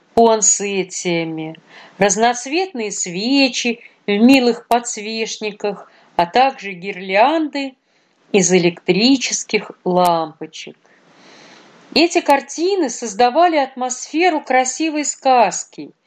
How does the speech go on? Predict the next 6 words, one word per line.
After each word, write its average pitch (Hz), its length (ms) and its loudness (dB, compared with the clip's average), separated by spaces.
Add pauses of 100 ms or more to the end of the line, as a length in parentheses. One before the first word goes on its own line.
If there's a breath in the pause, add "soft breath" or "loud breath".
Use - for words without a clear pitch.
(320 soft breath)
и 202 80 4
навевали 196 600 4
мысли 302 640 -2
о 175 220 0
прекрасной 262 880 -2
стране 175 880 -6